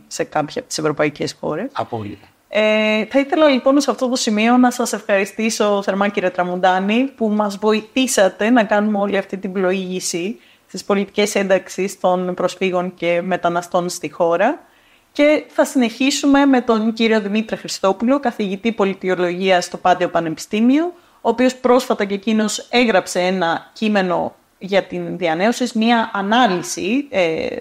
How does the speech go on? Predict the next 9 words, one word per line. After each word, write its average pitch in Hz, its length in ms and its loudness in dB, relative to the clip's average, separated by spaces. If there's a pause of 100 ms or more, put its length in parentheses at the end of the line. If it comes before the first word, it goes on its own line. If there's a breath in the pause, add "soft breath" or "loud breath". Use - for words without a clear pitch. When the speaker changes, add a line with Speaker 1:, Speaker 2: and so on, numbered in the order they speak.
(160)
Speaker 1:
θα - 180 0
έλεγα, 233 300 2
η 220 60 4
οποία 214 220 2
περιγράφει 202 480 0
το - 80 -4
ελληνικό 185 480 0
μεταναστευτικό 185 720 -4
καθεστώς 185 720 -4